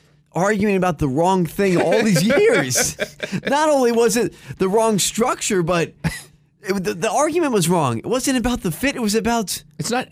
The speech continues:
Speaker 1: the weight limit.
Speaker 2: It's not even a debate.
Speaker 1: Oh, man.
Speaker 2: So as he always does, he profits off this.
Speaker 1: Well, sure.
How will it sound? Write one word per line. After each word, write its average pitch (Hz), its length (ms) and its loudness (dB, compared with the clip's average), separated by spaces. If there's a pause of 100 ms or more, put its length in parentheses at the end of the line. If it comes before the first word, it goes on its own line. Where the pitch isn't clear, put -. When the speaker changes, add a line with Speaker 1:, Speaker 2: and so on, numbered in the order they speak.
Speaker 1:
the 190 120 -2
weight 269 240 0
limit. 175 240 2
Speaker 2:
It's - 80 -2
not 294 140 -2
even 247 160 0
a 202 40 0
debate. 240 640 -2
Speaker 1:
Oh, 233 140 -2
man. 175 640 -2
Speaker 2:
So 190 220 -6
as 165 160 -2
he 151 80 0
always 160 240 0
does, 113 180 -2
he 107 80 -6
profits 127 420 -2
off 80 200 -10
this. - 340 -12
Speaker 1:
Well, 135 200 0
sure. 98 320 -8